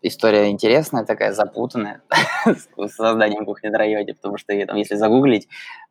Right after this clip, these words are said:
там в каждом интервью, понятно, оно проходит через призму журналистов, либо там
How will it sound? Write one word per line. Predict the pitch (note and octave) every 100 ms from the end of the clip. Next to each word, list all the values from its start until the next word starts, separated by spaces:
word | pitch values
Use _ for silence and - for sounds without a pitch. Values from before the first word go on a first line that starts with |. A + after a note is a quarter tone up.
| -
там | G#2 G2
в | G2+
каждом | G#2+ G#2+ G#2
интервью, | G2+ G2+ G2 A2+ B2 B2 A2 G#2 G2 F#2+
понятно, | G#2+ G#2 G2+ G2+
оно | G2+
проходит | G#2 A2+ A2
через | A2+ G#2 -
призму | A#2 A2+ A2 A2 G2+
журналистов, | G#2+ A2 A2 C3 - A#2+ -
либо | G#2+ G#2
там | G2+ G2+ G2+